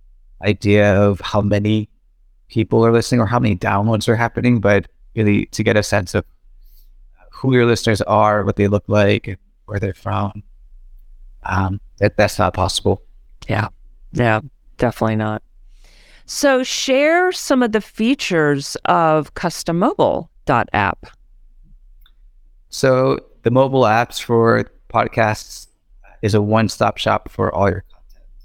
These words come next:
Speaker 1: As a podcaster, you have audio, obviously, but you may also have video. There may be written content. You may have a blog. You may have a shop. So the mobile app is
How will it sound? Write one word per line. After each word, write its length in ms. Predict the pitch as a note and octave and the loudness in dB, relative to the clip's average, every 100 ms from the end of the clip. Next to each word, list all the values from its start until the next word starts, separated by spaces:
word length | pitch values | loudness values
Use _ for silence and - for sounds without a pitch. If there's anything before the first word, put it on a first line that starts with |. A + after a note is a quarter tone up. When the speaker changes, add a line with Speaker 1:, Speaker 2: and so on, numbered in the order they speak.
| - - - - - - - - - - | -20 -20 -20 -20 -20 -20 -20 -20 -20 -20
Speaker 1:
As 120 | G#2 G2+ | -14 -10
a 40 | |
podcaster, 680 | - A#2+ A#2 A#2+ G#2 A#2+ G#2+ | -2 -2 0 -4 -2 -2 0
you 160 | G#2 | 0
have 200 | G2+ G2+ | 0 0
audio, 500 | G2+ G#2 G#2+ A2 C#3 - | 2 2 2 2 0 -4
obviously, 500 | A2 A2 A2+ D3 D3 | -4 -2 -2 0 0
but 280 | - B2 A2+ | 0 -2 0
you 120 | B2 | 0
may 140 | B2 | 2
also 280 | A#2+ A2 B2 | 2 2 0
have 260 | A2 A2+ G#2+ | 0 -2 -2
video. 600 | G#2+ G#2+ A2+ A#2+ B2+ D3+ _ - _ - - - | -2 2 4 2 0 -6 _ -20 _ -20 -20 -10
There 100 | G2+ | -4
may 100 | G#2 | -2
be 140 | G#2 G2+ | -2 0
written 340 | G#2+ A#2 B2+ | 0 0 -2
content. 800 | - A#2+ A#2 A#2 A#2+ - - - - _ _ - _ - - - - _ _ _ _ | -2 -4 -2 -2 -2 -4 -12 -18 -20 _ _ -20 _ -20 -20 -20 -20 _ _ _ _
You 60 | |
may 100 | G#2 | -4
have 160 | G2 G2 | -2 0
a 60 | F#2+ | 0
blog. 580 | A2+ A#2 A#2 A#2 A#2 - | 2 2 4 2 0 -6
You 100 | G#2+ | -4
may 120 | G2+ | 0
have 160 | G2 G2 | 0 0
a 60 | F#2+ | -2
shop. 480 | - G2 G#2 C3+ _ _ _ _ _ - - _ | -4 -4 -4 -4 _ _ _ _ _ -20 -20 _
So 440 | - - A2+ G#2+ | -12 0 2 2
the 100 | G#2+ | 2
mobile 340 | A2+ D#3+ D3+ - | 2 2 0 0
app 360 | B2+ A#2+ - A2+ | 0 0 -2 -2
is 340 | A#2+ A2+ | -2 -4